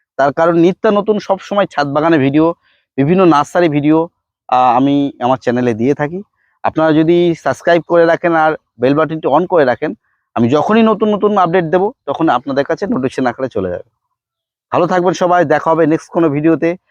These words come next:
আর খুব শিগগিরই, আহ, শাবনূর প্ল্যান্টার নার্সারির, আহ, আমরা বেদানারও আপডে-, আপডেট দেবো, আমেরও প্রচুর, আহ,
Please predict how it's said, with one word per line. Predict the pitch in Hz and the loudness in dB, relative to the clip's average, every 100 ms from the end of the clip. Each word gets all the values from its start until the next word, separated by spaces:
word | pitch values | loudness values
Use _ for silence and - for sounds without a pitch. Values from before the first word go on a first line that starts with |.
| _ - | _ -6
আর | 120 | -4
খুব | - 220 | 0 -2
শিগগিরই, | - - 190 196 214 214 - | 0 -2 0 2 2 0 -4
আহ, | - 151 156 151 | 0 2 4 2
শাবনূর | - 151 190 | 0 -2 -2
প্ল্যান্টার | 202 180 175 180 | 0 0 0 -2
নার্সারির, | 170 190 180 185 - _ _ _ - | -4 -2 -2 -2 -6 _ _ _ -4
আহ, | 123 127 | 0 2
আমরা | 143 151 | 2 2
বেদানারও | 127 139 139 156 175 | 0 0 2 2 2
আপডে-, | 165 147 170 - | 2 0 -2 -2
আপডেট | 143 160 | -2 -2
দেবো, | 135 143 151 - | -2 -2 -2 -6
আমেরও | 117 139 175 196 | -2 0 2 2
প্রচুর, | 175 165 180 | -2 -2 0
আহ, | 156 | 0